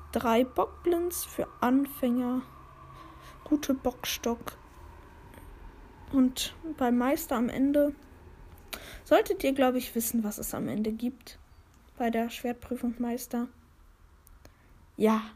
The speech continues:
tatsächlich ein weißer Leune, sechs Bockblind-,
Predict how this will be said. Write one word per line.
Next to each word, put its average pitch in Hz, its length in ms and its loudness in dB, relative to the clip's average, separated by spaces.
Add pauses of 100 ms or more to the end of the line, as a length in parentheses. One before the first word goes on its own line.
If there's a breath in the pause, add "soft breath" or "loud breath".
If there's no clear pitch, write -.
(340 soft breath)
tatsächlich 247 520 0
ein 220 240 2
weißer 392 540 4
Leune, 302 500 4 (400 loud breath)
sechs 254 600 2
Bockblind-, 302 640 2